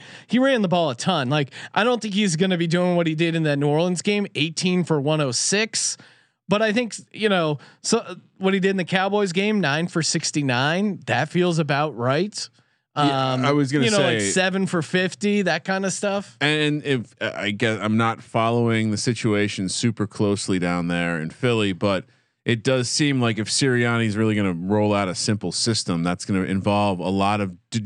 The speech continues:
Speaker 1: Well,
Speaker 2: Jalen
Speaker 1: and
Speaker 2: Hurts doing what he does
Speaker 1: and
Speaker 2: best.
Speaker 1: Jalen Hurts is playing for his job. He knows that they have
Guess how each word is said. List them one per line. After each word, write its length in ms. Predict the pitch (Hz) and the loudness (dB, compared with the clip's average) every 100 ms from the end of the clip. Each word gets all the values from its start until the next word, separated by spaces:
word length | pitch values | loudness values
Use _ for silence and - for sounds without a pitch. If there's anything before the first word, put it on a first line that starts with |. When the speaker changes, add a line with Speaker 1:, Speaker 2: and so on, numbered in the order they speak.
| - | 2
Speaker 1:
Well, 180 | - 123 | 2 2
Speaker 2:
Jalen 80 | 254 | 2
Speaker 1:
and 100 | 139 | 2
Speaker 2:
Hurts 240 | 139 - | 0 -2
doing 300 | 135 131 123 | 0 0 2
what 100 | 117 | 2
he 80 | 107 | 2
does 220 | 104 98 | 0 -2
Speaker 1:
and 80 | 196 | 0
Speaker 2:
best. 280 | 226 214 170 | 0 2 2
Speaker 1:
Jalen 340 | 208 226 247 | 0 2 2
Hurts 240 | 190 190 - | 2 0 -2
is 160 | 180 | -4
playing 380 | - 170 160 156 | -2 0 0 0
for 260 | 139 147 143 | 0 0 0
his 180 | 139 123 | 0 -2
job. 360 | 151 151 92 | 0 0 -2
He 160 | 117 175 | -2 2
knows 240 | 185 170 143 | 2 2 0
that 300 | 160 151 - - - - | 0 -2 -6 -16 -10 -2
they 160 | 135 | 0
have 440 | 131 139 131 120 | 0 0 0 -4